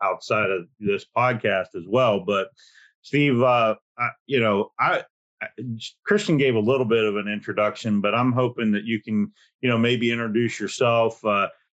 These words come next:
tell the listeners who you are, where you're from, generally. <laughs> You don't have to be too specific. Um, and then a high-level description of what your business is, and we'll get into some more details later.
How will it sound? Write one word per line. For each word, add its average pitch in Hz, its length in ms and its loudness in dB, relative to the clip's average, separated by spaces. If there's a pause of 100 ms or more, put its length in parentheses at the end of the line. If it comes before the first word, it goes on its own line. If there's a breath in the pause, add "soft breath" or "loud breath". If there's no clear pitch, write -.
(120)
tell 135 160 2
the 120 60 2
listeners 120 500 0
who 127 140 -2
you 104 300 2
are, 123 280 4 (160)
where 107 220 0
you're 95 180 -2 (100)
from, 120 600 0 (340)
generally. 104 720 0 (220)
<laughs> 190 180 0
You 156 160 -4
don't 160 140 0
have - 120 -10
to 208 60 -14
be 160 160 2
too - 140 -10 (360)
specific. 110 340 -2 (500 loud breath)
Um, 120 580 2
and 120 240 -2
then 123 160 0
a 110 80 2
high-level 123 480 0
description 117 580 -4
of 107 120 0
what 110 180 0
your 104 100 -4
business 117 560 -2
is, 101 440 0 (360)
and 110 100 0
we'll 113 140 2
get 113 140 0
into 107 180 -2
some 104 140 -12
more 104 140 -2
details 92 460 -2
later. 85 360 -6